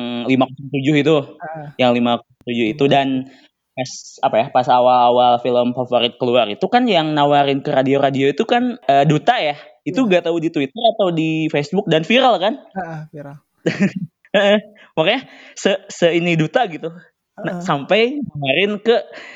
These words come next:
Speaker 1: pihak radio untuk ngenalin single yang barunya gitu.
Speaker 2: Sampai turun tangan lagi, begitu sampai kayak,
Speaker 1: Iya, iya.
Speaker 2: sampai kayak band indie lagi kayak dulu kan, pas awal-awal
Speaker 1: Heeh, heeh.
Speaker 2: gitu.
Speaker 1: Bener, bener,
Speaker 2: Jadi
Speaker 1: bener.
Speaker 2: ya itu,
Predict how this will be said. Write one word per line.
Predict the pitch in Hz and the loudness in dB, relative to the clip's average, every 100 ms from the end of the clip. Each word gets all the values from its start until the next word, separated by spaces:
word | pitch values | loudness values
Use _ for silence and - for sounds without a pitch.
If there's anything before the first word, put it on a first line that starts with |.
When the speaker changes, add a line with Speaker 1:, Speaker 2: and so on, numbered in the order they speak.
| - _ | -20 _
Speaker 1:
pihak | - 175 170 | 0 0 2
radio | 175 175 214 220 220 | -2 0 0 0 -2
untuk | 190 175 175 170 165 170 - | -6 -4 0 0 0 -4 -14
ngenalin | - 143 143 143 147 139 139 135 135 135 | -4 0 2 2 2 0 -4 -4 -4 -4
single | 131 139 135 139 135 | -2 0 4 4 4
yang | 131 135 | 2 0
barunya | 135 127 143 | 0 0 -2
gitu. | 131 113 104 _ _ _ | -2 -4 -8 _ _ _
Speaker 2:
Sampai | _ 185 180 185 180 | _ -8 -4 -2 -2
turun | 185 175 170 170 170 | 0 2 2 -2 -4
tangan | 160 160 | -4 -6
lagi, | 165 208 180 208 | -6 -6 -6 -8
begitu | 165 165 208 | -8 -6 -6
sampai | - 156 165 | -6 -6 -6
kayak, | 156 160 156 160 156 | -4 -2 0 -2 -2
Speaker 1:
Iya, | - 180 175 | -2 -2 -2
iya. | 156 156 147 | -4 -8 -10
Speaker 2:
sampai | - 196 196 | -4 -2 -2
kayak | 190 185 | 0 2
band | 175 180 160 | 4 2 2
indie | 175 175 | 2 2
lagi | 180 233 254 | 2 -2 -4
kayak | 190 170 | -6 -6
dulu | 208 190 196 | -4 -2 -4
kan, | 196 - _ | -6 -12 _
pas | 185 | -10
awal-awal | - 156 156 | -6 -4 -2
Speaker 1:
Heeh, | 151 165 170 147 | 2 2 2 0
heeh. | 170 | -2
Speaker 2:
gitu. | 175 185 - _ _ _ - | -6 -10 -18 _ _ _ -8
Speaker 1:
Bener, | 131 131 | -4 -2
bener, | 127 127 123 | -4 -6 -6
Speaker 2:
Jadi | 123 | -8
Speaker 1:
bener. | 170 156 | -10 -10
Speaker 2:
ya | 147 | -12
itu, | 151 - | -14 -16